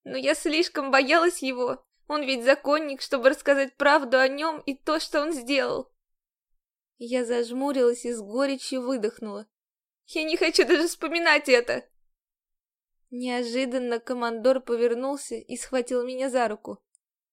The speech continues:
«Почему твои слова не совпадают с гражданской историей?» Жёстким голосом спросил он. «Отпустите меня!» взмолилась я, схватив его за руку,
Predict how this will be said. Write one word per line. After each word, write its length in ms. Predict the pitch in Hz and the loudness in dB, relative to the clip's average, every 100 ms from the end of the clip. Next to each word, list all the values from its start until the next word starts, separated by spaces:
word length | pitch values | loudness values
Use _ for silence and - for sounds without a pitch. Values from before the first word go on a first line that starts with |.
| _ _ - | _ _ -6
«Почему 420 | 202 - 220 226 | -4 0 2 2
твои 240 | 190 202 | 4 2
слова 400 | 196 208 202 233 | 4 4 8 8
не 100 | 214 | 6
совпадают 580 | 214 208 - 208 214 202 | -2 -2 4 6 6 6
с 20 | |
гражданской 640 | 208 208 202 208 202 226 | 4 4 4 0 2 0
историей?» 580 | 226 - 208 185 165 - _ _ _ _ _ _ _ _ | 2 4 6 4 2 -6 _ _ _ _ _ _ _ _
Жёстким 760 | 247 226 254 254 - 240 226 208 | -14 -2 -2 -2 -6 -6 -6 -4
голосом 480 | 233 277 277 - 240 | 2 4 4 2 -4
спросил 560 | - 262 262 - 233 | -2 -2 0 0 0
он. 180 | 202 202 _ _ _ _ _ _ _ _ - | 0 -4 _ _ _ _ _ _ _ _ -6
«Отпустите 760 | - - 403 - - 330 - | -6 2 2 4 4 4 2
меня!» 480 | 277 311 349 285 320 - _ _ _ | -2 0 2 0 -2 -10 _ _ _
взмолилась 880 | 247 233 247 247 240 240 233 233 - | -12 -6 -4 -2 0 2 0 -2 -4
я, 220 | 240 277 | -2 -2
схватив 560 | 277 - 233 233 254 247 | -4 -6 -6 -4 -6 -8
его 300 | 240 233 240 | -6 -2 0
за 200 | 240 220 | 0 -2
руку, 340 | 208 - 208 | -2 -8 -14